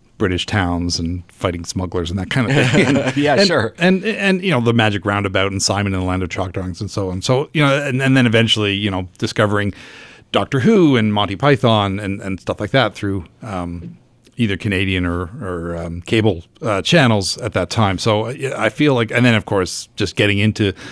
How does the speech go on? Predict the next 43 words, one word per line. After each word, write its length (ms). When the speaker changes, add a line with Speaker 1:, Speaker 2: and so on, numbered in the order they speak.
Speaker 1:
the 100
Beatles 460
and 200
the 60
Kinks 360
and 100
the 60
Who 220
and, 180
and, 280
and 160
the 40
music 280
of 80
that 180
period 400
and 200
then 200
punk 240
rock 240
in 80
the 100
seventies 480
and 140
so 140
on. 160
So, 160
uh, 180
you 140
know, 80
it 240
was 180
just 180
one 120
of 40
those 200
things 260
where 260
it 220
was 180
so 280
tied 460
to, 380